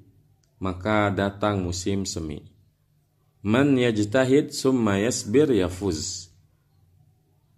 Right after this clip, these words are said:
Siapa orang yang bersungguh-sungguh kemudian bersabar, niscaya dia akan beruntung.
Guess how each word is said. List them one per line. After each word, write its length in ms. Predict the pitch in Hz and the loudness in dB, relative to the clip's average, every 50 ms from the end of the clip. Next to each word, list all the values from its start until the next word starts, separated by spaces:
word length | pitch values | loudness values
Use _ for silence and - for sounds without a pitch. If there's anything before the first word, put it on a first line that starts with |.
| _ _ _ _ | _ _ _ _
Siapa 400 | _ - - - 107 101 107 117 | _ -16 -6 -2 -2 -2 2 4
orang 320 | 120 127 131 127 117 110 104 | 4 4 4 4 2 2 0
yang 140 | 98 92 92 90 90 90 | 0 0 -2 -4 -6 -6
bersungguh-sungguh 880 | 92 92 90 90 107 101 98 92 - - 135 131 113 104 113 127 - - | -6 -6 -4 -2 -2 -2 -2 -2 -2 -2 -2 0 0 0 0 0 -2 -6
kemudian 480 | - 104 101 98 92 92 98 92 87 | -6 -2 -2 -2 0 0 0 0 0
bersabar, 720 | 87 90 - - - 107 101 98 113 127 147 151 151 - - - _ _ _ _ _ _ _ _ | 0 -2 -2 -2 -2 -2 0 2 2 2 2 2 -2 -8 -18 -20 _ _ _ _ _ _ _ _
niscaya 480 | - 98 92 - - 101 101 104 107 110 | -10 -8 -8 -6 -4 -2 0 0 0 0
dia 320 | 101 98 104 107 87 90 | 0 2 2 2 2 0
akan 560 | 90 87 92 95 101 107 107 107 104 104 - - | -4 -4 -4 -2 -2 0 -2 -4 -6 -8 -12 -8
beruntung. 640 | 87 92 - - 92 87 87 90 82 78 76 - | -6 -4 -4 -4 -4 -6 -6 -8 -10 -10 -12 -18